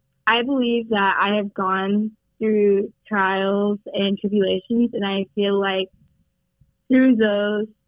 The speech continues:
trials and everything, I have learned more about the Lord, and, you know, I am constantly something, learning something new about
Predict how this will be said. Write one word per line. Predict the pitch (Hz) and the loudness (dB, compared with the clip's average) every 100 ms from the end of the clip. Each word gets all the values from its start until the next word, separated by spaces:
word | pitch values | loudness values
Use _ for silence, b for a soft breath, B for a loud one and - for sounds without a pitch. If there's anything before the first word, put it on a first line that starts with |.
| _ - | _ -4
trials | 196 185 190 202 208 | -2 -2 -2 -2 -2
and | 233 | -2
everything, | 220 240 247 247 254 196 | 0 -2 -2 0 0 0
I | 202 202 202 | 0 0 -4
have | 190 208 _ _ | -6 -14 _ _
learned | 233 202 202 196 202 208 220 - _ _ - | -10 -6 -4 -2 -2 -2 -4 -8 _ _ -2
more | 214 202 196 | 0 0 0
about | 202 202 202 - | -2 -2 -4 -4
the | |
Lord, | 202 190 185 185 196 214 233 - - | -4 -2 -2 -2 -2 -2 -2 -8 -8
and, | 208 196 190 190 190 - _ _ _ _ _ _ _ _ | -6 -4 -6 -6 -8 -10 _ _ _ _ _ _ _ _
you | 240 233 | 0 0
know, | 214 208 202 190 - - | 0 0 -2 -4 -6 -2
I | 202 208 214 220 220 233 - _ _ _ | 0 0 0 0 0 -2 -6 _ _ _
am | 247 233 | 0 0
constantly | 233 285 - 339 339 311 | -2 -4 -2 0 0 0
something, | 302 311 302 - | 0 0 -2 -4
learning | 247 254 277 254 | 0 2 2 2
something | 277 269 | 2 2
new | 233 226 | 2 2
about | 208 196 | 0 -2